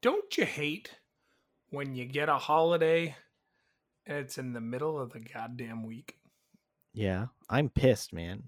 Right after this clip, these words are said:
Speaker 2: and not the good kind of pissed that I should be on a holiday.
Speaker 1: 'Cause you have to work after it.
Speaker 2: Oh, it's, what a stupid, stupid day to have a holiday.
Speaker 1: So let me ask you, what's worse, having a holiday on a Tuesday or a Thursday?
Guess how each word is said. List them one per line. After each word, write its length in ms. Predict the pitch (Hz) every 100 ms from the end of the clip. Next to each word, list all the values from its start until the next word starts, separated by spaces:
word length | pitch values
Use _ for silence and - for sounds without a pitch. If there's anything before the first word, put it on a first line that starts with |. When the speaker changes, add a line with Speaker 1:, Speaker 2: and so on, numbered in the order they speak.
| -
Speaker 2:
and 380 | 98 98 95 92
not 300 | 98 104 -
the 80 | 107
good 260 | 101 110 131
kind 180 | 98 87
of 120 | -
pissed 300 | 107 95 -
that 120 | 95
I 80 | 90
should 260 | - 143
be 140 | 113 95
on 140 | 80
a 40 | 87
holiday. 520 | 85 82 82 82 - _ _ _ _ _ _ -
Speaker 1:
'Cause 180 | 165 160
you 80 | 175
have 160 | 185
to 80 | 208
work 340 | 208 349 381 285
after 400 | 147 127 135 113
it. 100 | - - - _ _ _ _ _
Speaker 2:
Oh, 200 | 151 139
it's, 240 | 90 - -
what 140 | 123 254
a 60 | 262
stupid, 1120 | - - - _ _ _ - 165 - 226 202 - _ _ _
stupid 480 | - - 151 160 113
day 180 | 110 101
to 100 | 92
have 200 | 95 90
a 60 |
holiday. 400 | 90 82 80 80 - _ -
Speaker 1:
So 200 | - 208
let 140 | 202
me 100 | 208
ask 220 | 185 175
you, 80 | 170
what's 240 | 151 196 160
worse, 320 | 156 135 -
having 240 | 170 175
a 60 | 175
holiday 400 | - 202 208 208
on 80 | 160
a 100 | 135
Tuesday 520 | - 240 277 226 294
or 200 | 233 165
a 60 | 135
Thursday? 840 | - - 160 151 131 123 101 131